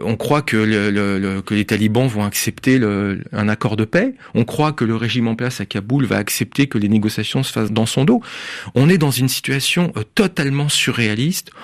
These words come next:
On marche sur la tête. Euh, c'est pour ça que j'appelle à plus de prévention, plus d'éducation, mais bon, modestement, parce que je suis pas un chef d'État ni, ni une autorité. Et à travers cet ouvrage, je fais comprendre au lecteur en lui disant, euh, bah, toi, lecteur, tu détiens une part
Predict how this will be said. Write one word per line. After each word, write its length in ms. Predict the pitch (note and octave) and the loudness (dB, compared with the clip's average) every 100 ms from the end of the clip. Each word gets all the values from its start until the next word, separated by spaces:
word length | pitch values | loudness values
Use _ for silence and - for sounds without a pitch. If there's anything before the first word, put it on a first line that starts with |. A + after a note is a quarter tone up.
| - | -2
On 100 | A2 | 2
marche 280 | A#2 E3+ - | 4 4 0
sur 140 | - A#2+ | 0 -4
la 120 | G#2+ | -4
tête. 340 | B2+ E3 - - - - - | -4 -4 -8 -18 -20 -10 -2
Euh, 220 | G2+ F#2 | -2 -2
c'est 180 | - A2+ | -2 -2
pour 180 | A#2 - | -2 0
ça 160 | D#3 | 0
que 240 | D3 G#2 - - _ - | 2 -2 -4 -12 _ -2
j'appelle 500 | A2 A#2 - C3+ A#2 G#2+ | 2 2 2 2 0 -2
à 100 | G2 | -2
plus 220 | D3 C3 | 0 2
de 80 | A2 | 0
prévention, 600 | - A2 G#2+ - A#2+ A2+ | 0 -2 -2 -2 -2 0
plus 220 | D#3 B2+ | 0 2
d'éducation, 760 | A2+ A2+ A2+ A2 - B2 A#2 - | 2 2 -2 -2 0 0 0 -4
mais 140 | F#2 | -2
bon, 160 | G#2+ G2+ | 0 2
modestement, 600 | G2 F#2+ G#2 A#2 C3 C3 | 2 2 0 0 0 0
parce 200 | - F#3 | -4 -4
que 80 | |
je 60 | - | -4
suis 80 | - | -4
pas 100 | G2 | -2
un 80 | F#2+ | -2
chef 180 | - F2+ | -2 0
d'État 340 | F#2+ C3 A#2+ | 0 0 0
ni, 280 | G#2+ F#2+ F#2 | 2 0 0
ni 140 | G2 | 2
une 80 | G2+ | 4
autorité. 480 | G2+ G2+ G2+ C3+ G3+ - - - - | 2 2 0 2 0 -2 -10 -12 -4
Et 180 | A#2 G#2 | 2 4
à 80 | G#2 | 4
travers 260 | - A#2 B2 | 2 2 2
cet 240 | A2 - | 0 -2
ouvrage, 320 | G2+ C#3 G3 | 0 2 4
je 80 | B2+ | 4
fais 160 | - C#3 | 2 0
comprendre 540 | C3+ A#2+ C3+ B2+ - | 0 0 0 0 0
au 80 | A#2 | 0
lecteur 460 | G2+ - F3 A3 D#3 | 0 0 0 0 0
en 40 | |
lui 120 | G2+ | -2
disant, 240 | A2+ F#3 - - - _ - | 0 -2 -2 -12 -20 _ -4
euh, 100 | G#2 | 0
bah, 180 | F#2+ D#2+ - | 0 -2 -8
toi, 200 | - C#3 | 0 2
lecteur, 360 | A#2+ - F3 F#3+ | 2 0 0 0
tu 100 | G#2+ | 2
détiens 300 | A#2 A#2 D#3 | 2 2 2
une 160 | A#2+ A2+ | 2 2
part 420 | G#3 A#3+ B2+ | 2 2 -2